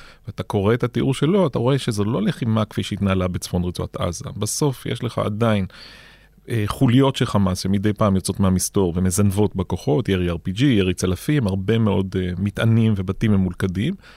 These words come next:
אבל אין לחימה פנים אל פנים, ולמעשה גם כנראה חלק גדול מהכוחות של חמאס, אה, שהיו שם, בעצם פונו צפונה. חמאס כבר מחפש את היום שאחרי, מתכונן, מכין עתודות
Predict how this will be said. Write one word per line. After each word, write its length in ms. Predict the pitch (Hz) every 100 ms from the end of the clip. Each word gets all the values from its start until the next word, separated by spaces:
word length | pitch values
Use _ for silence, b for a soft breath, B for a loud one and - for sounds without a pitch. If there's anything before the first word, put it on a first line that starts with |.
| B B 113
אבל 160 | 107
אין 320 | - 190 190 160
לחימה 440 | 123 131 139 123 113
פנים 300 | 117 107 104
אל 40 | -
פנים, 440 | 98 113 196 240
ולמעשה 440 | 180 113 117 - 185
גם 240 | 185 147
כנראה 400 | - 120 117 165 139
חלק 220 | - -
גדול 240 | 123 120 127
מהכוחות 500 | 131 - - 156 170
של 100 | 147
חמאס, 520 | - 110 104 - - 107
אה, 60 | 101
שהיו 340 | 101 104 120 208
שם, 220 | 143 127 - B B
בעצם 220 | 120 - 117
פונו 300 | 131 123 127
צפונה. 480 | 127 - 113 92
חמאס 300 | 87 110 135
כבר 120 | - 135
מחפש 480 | 110 - - 113
את 120 | 101 101
היום 160 | 98
שאחרי, 400 | 104 95 - 123
מתכונן, 540 | 127 101 - 98 120 135
מכין 300 | 104 110 107
עתודות 560 | - 101 101 101 -